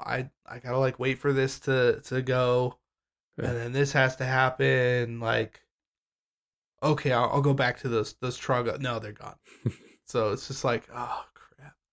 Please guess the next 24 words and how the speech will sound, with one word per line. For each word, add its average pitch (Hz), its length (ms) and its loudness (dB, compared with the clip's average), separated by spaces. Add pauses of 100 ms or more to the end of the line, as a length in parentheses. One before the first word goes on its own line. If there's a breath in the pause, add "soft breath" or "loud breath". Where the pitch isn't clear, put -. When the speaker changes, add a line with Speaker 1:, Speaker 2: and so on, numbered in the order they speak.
(600)
Speaker 2:
Well, 185 120 0
that's, 101 280 -4
Speaker 1:
So. 110 320 -2
Speaker 2:
in 165 120 2
its 151 180 -2
own 131 260 2
way, 90 260 2
that 82 200 0
is 87 160 -4
letting 85 320 0
fate 78 360 -4
decide, 78 600 -4
you 90 80 -12
know? 98 220 -8 (840)
Speaker 1:
A 165 60 2
little 214 220 8
bit 139 320 2 (260)
when 143 240 -2
you 139 60 2
have 131 200 0
the 135 80 -2
buy 120 200 0
it 101 120 -8
now. - 220 -20